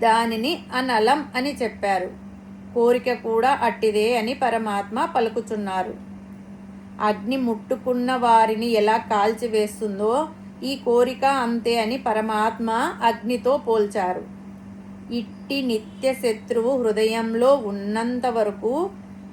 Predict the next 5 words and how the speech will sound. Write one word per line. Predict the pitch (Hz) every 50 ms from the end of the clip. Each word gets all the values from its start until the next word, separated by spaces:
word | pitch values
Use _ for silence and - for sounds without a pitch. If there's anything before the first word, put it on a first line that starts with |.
| - 196 190
జీవులకు | 196 214 240 277 285 285 294 269 247 226 - - 285 330 311 - 196 226 220 214
ఆత్మస్థితి | 226 240 240 - - 262 269 - - - 208 226 214 - 277 285 240
ఉదయించదు. | 226 208 226 240 247 247 247 240 226 196 214 196 185 185 190 - - - - - - - - - - - - - - -
కావున | - 214 214 214 214 214 202 208 208 202 202 214 233 269 294 330 311 - - - - - - - -
అనేక | 208 208 214 226 240 254 277 277